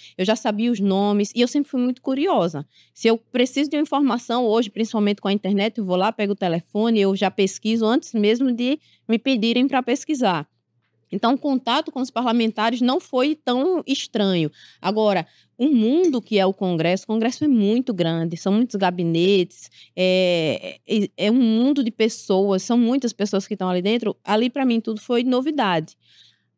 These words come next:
No início, houve todo aquele, aquele processo de adaptação, de você entender como era que funcionava a política, como é que funciona, o que é um projeto de lei, o que é uma comissão. Tudo aquilo foi muito novo, mas o processo de adaptação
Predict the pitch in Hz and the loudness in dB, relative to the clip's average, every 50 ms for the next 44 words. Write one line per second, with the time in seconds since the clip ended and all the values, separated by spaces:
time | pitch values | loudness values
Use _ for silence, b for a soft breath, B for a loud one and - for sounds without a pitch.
0 | _ _ _ _ _ _ 175 220 247 320 381 381 311 269 247 240 247 269 330 427 | _ _ _ _ _ _ -2 2 2 2 4 2 2 2 2 0 0 2 0 0
1 | - - - 392 359 311 233 226 240 262 311 254 233 220 - 220 220 220 214 208 | 0 0 0 2 2 4 4 4 4 2 2 0 -4 -4 0 -2 0 0 -2 -4
2 | - - 269 277 285 - _ _ - 220 - 247 247 247 - 254 277 269 - 254 | -2 -2 0 0 -2 -4 _ _ -6 -2 -2 -2 -2 -2 -4 -6 -6 -2 -2 -4
3 | 269 254 _ 269 254 254 247 262 262 _ - 311 302 - - - 226 226 226 226 | -4 -2 _ -2 0 0 0 -2 -2 _ -6 -6 -6 -6 -6 -2 0 0 2 2
4 | 226 214 196 180 170 165 180 190 - 226 220 226 220 - 254 247 226 202 202 214 | 2 2 0 0 0 -2 -4 -4 -2 -2 -2 -2 -2 -2 0 0 2 2 2 2
5 | 247 247 - 208 208 196 196 196 196 - - 208 202 - - 208 196 180 170 170 | 2 2 2 2 2 2 2 0 -2 -6 -8 -8 -6 -4 -2 -2 0 0 0 0
6 | 175 196 202 196 185 165 165 165 160 - - 180 165 165 180 180 185 175 - _ | 0 0 0 0 0 0 0 -2 -4 -2 -2 -2 0 2 2 0 0 -2 -4 _
7 | _ - 175 156 b b b b b _ - 214 214 226 220 - - 226 214 - | _ -2 -2 -2 b b b b b _ 0 2 2 0 -2 -4 -4 -4 -4 -2
8 | - 208 202 214 202 185 190 - 208 202 214 - 196 196 214 208 202 202 - 190 | -2 0 0 2 0 0 0 0 -2 -2 0 0 -2 0 0 0 -2 -2 -4 -4
9 | 180 190 175 175 190 202 202 202 190 180 185 - 220 202 202 202 196 196 - 202 | -2 -2 0 2 2 2 4 2 2 0 0 0 0 0 2 0 -2 -2 0 0
10 | 202 196 185 - - - - 196 202 208 202 196 175 170 b b b b b b | 0 0 -2 -4 -8 -4 -2 0 2 2 2 2 0 -2 b b b b b b
11 | _ _ 254 262 285 285 302 262 - - 240 247 254 269 - 302 277 269 269 269 | _ _ -2 -2 0 0 0 -2 0 -2 -2 0 0 -2 -2 -2 0 0 0 0
12 | 254 - 320 311 240 202 185 175 170 165 180 202 220 277 - - - 330 - 339 | 0 0 0 2 4 4 2 2 0 0 0 0 0 0 -2 -4 -6 -6 -4 -4
13 | 330 - 330 302 311 285 285 - - 285 277 - - 262 277 320 | -4 -4 -2 -2 -2 -2 -4 -4 -4 -4 -4 -2 -2 -2 -2 -2